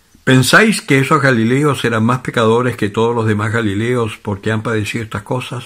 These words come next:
No, os lo aseguro, y si no os convertís, todos pereceréis del mismo modo. O aquellos dieciocho sobre los que se desplomó la torre de Siloé matándolos,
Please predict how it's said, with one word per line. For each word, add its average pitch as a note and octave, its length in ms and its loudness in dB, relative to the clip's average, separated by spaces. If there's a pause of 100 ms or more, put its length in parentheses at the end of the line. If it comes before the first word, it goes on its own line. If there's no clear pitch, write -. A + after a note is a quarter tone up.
(140)
No, G#2 380 -2
os G#2 200 -4
lo C3 120 -2
aseguro, G#2 560 -4 (340)
y - 80 -12
si - 140 -6
no A2 140 0
os G#2+ 60 -2
convertís, A2 680 -2 (320)
todos D3+ 280 0
pereceréis A2 800 -4
del G#2 140 -2
mismo G#2+ 260 2
modo. E2 400 -6 (840)
O A#2 120 0
aquellos D3 400 0
dieciocho C3 580 -2
sobre G#2+ 320 -2
los G#2 140 -4
que A2 160 -6
se - 140 -6
desplomó A2+ 560 -2
la G#2 180 -4
torre A#2 280 -4
de G#2+ 100 -2
Siloé G#2+ 360 -2
matándolos, G#2+ 720 -4